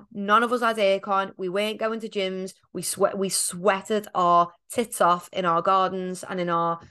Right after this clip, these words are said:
mine was in an upstairs bedroom, like, in a loft room. So we made it happen then, so we can make it happen now. So you can still get your workouts in. It's hot. People live in hot countries year round. Like, this weather that we're having now, yeah, it's, it's,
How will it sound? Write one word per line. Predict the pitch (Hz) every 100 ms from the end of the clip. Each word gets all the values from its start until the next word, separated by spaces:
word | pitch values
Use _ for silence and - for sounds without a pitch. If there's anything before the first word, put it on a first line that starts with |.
| _
mine | 202 180
was | 180 185
in | - 185 170
an | - 175
upstairs | 180 - - 175 170 -
bedroom, | 160 160 170 170 175 _ -
like, | 175 -
in |
a | 180
loft | 170 165 - -
room. | 170 175 180 _ _ _ _ _ _ _ _ _
So | - - 101 92 - - - -
we | 202 233
made | 226 233
it | -
happen | 196 196 214
then, | 185 180 180 180 _ _ -
so | 214
we | 180
can | 185
make | 180 170
it | 180
happen | 170 170 170
now. | 160 175
So | 208
you | 202 233
can | 240
still | 220 220 202
get | 180
your | 185
workouts | 170 165 165 170 180
in. | 170 - _ - -
It's | 214
hot. | - 180 175 180 _ -
People | 233 269
live | 262 202
in | 220
hot | 220 -
countries | 185 208 196 190
year | 175 170
round. | 156 165 170
Like, | 185 185
this | 226 -
weather | 185 175 202
that | 214
we're | 190 185
having | 185 175 190
now, | 170 185 180 _ _ -
yeah, | 208
it's, | 196 202 -
it's, | - 190 - -